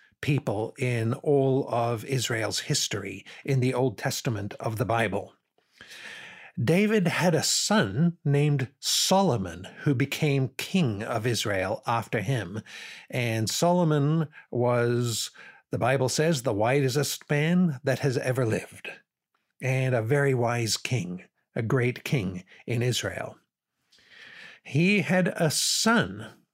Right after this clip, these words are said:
and when Solomon died, this son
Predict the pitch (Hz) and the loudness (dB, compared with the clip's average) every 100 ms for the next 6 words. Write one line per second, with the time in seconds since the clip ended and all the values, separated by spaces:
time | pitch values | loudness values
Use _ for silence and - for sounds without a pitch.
0 | _ _ _ - - - - - 143 147 | _ _ _ -20 -20 -20 -14 -2 0 2
1 | 147 143 131 143 139 139 - - - 208 | 2 2 2 2 2 0 -2 -2 2 2
2 | 262 240 220 190 131 104 156 156 95 90 | 4 4 4 4 2 0 2 2 0 -4
3 | 95 120 147 113 _ - _ _ 123 175 | -4 -2 -2 -4 _ -20 _ _ 0 2
4 | 180 - - - 208 196 92 101 160 | 2 0 0 0 2 2 0 0 -2